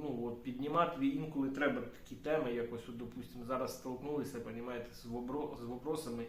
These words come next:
і просто розумієш, що під час війни корупція в Україні росте з кожним днем.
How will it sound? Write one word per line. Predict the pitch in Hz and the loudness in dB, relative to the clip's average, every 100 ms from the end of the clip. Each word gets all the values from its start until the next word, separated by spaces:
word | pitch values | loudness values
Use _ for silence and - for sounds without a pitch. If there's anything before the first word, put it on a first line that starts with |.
| 123 | -6
і | 113 - - - - | -8 -8 -14 -16 -4
просто | 131 139 135 | -2 0 0
розумієш, | 123 117 117 113 110 | 0 0 -2 -4 -6
що | - | -8
під | 117 127 - | -10 -8 0
час | 143 - | 0 0
війни | 123 123 147 147 | 0 0 0 0
корупція | 127 143 139 135 | 0 0 0 -2
в | 123 | -2
Україні | 120 120 135 143 123 | -4 -2 -2 0 0
росте | 117 117 - 120 | 0 -2 -2 -4
з | |
кожним | - 127 110 117 107 | -2 -2 -2 -2 -4
днем. | 104 101 | -6 -8